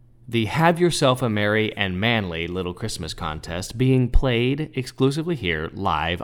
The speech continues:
on air on the Crusade Channel until December twenty-second. For details on how to play and win a fifty dollar shopping spree in the Founders Trading Post store,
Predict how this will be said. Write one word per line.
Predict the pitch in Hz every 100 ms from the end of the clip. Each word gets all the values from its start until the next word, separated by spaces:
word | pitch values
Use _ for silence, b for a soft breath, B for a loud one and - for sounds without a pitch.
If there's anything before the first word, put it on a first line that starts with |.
| -
on | 110
air | 92 85 85 -
on | 135 143 107 98 107
the | 120
Crusade | 131 127 82
Channel | - 85 90 104
until | 120 110 - 156 110 110
December | 117 113 - 101 101 107
twenty-second. | 107 - 76 78 85 85 - 131 - 69 - - B B B B B B B
For | 127
details | 120 139 120 101 101
on | 92
how | 92
to | 131
play | - 80 73 87 117
and | 110 117 113
win | 143 147
a | 117
fifty | 107 - - - 190
dollar | 180 135 143 143 139
shopping | - 147 110 95
spree | - - 78 82 85
in | - 104
the | 90
Founders | - 117 123 131 127 127
Trading | - 127 113 110 107
Post | 104 - 101 95 - -
store, | - - 127 90 76 85